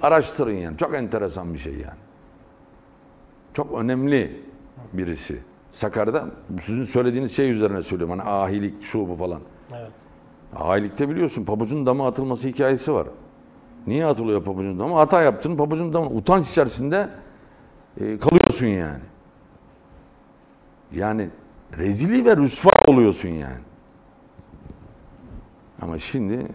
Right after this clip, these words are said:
Speaker 1: maalesef, evet. Ama iyi insanlar da var tabii. Onu da sa-
Speaker 2: Tabii.
Speaker 1: söylüyoruz yani.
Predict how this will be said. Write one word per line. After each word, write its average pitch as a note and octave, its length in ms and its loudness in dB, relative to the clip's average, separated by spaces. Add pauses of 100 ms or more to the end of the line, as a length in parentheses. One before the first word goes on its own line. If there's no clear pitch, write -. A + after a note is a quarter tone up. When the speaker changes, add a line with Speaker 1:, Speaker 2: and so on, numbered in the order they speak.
(240)
Speaker 1:
maalesef, G2+ 500 -6 (1600)
evet. D2+ 220 -10 (600)
Ama G2 200 -4
iyi B2+ 220 0
insanlar A#2 480 0
da E3 120 4
var B2 180 4
tabii. F2+ 180 -2
Onu G#2+ 180 -2
da B2+ 40 0
sa- A2 340 -2
Speaker 2:
Tabii. A#2+ 200 -10
Speaker 1:
söylüyoruz G#2 580 0
yani. C2 280 -10